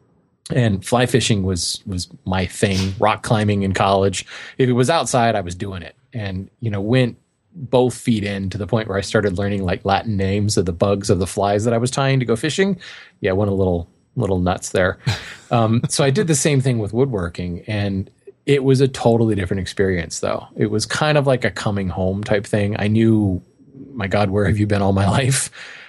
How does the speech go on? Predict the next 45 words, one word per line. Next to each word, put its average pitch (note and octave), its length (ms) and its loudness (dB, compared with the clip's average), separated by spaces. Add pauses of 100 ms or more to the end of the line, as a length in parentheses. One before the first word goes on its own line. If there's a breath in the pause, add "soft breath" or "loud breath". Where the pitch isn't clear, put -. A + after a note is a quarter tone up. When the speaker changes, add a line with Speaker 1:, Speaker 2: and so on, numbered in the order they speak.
(140 loud breath)
Speaker 1:
And A2+ 200 0
I A#2+ 180 2
often B2 400 0
joke, A2+ 380 0
like, F#2+ 260 -6
if G#2+ 180 -6
we A#2+ 120 2
had A2 80 0
had G2+ 180 -2
wood F#2 220 -4
shop A2 260 2
in G2 80 -4
high F2 140 -2
school, A2+ 340 2
which F2+ 180 0
we F2 80 0
didn't, G2 380 -2 (380)
what A2 360 0
would A#2+ 120 2
have - 100 -4
happened? - 480 -4 (160)
You G2+ 80 -4
know, F#2+ 140 -2
where C3+ 240 0
would E3 160 0
my B2 180 0
life, G#2 460 -2
how - 180 -2
would C#3+ 140 0
it A#2+ 80 0
be A#2+ 120 -2
different F#2 500 -6
if F#2+ 140 -6
I G2 80 -2
had G2 120 -4
taken G#2 240 0
wood F#2 160 0
shop E2+ 240 0
in F2+ 80 -4
college F#2 520 0
Speaker 2:
Mm-hmm. A2+ 380 -4
Speaker 1:
or G2 160 4
in G#2 100 0
high G#2+ 160 4
school? - 400 -4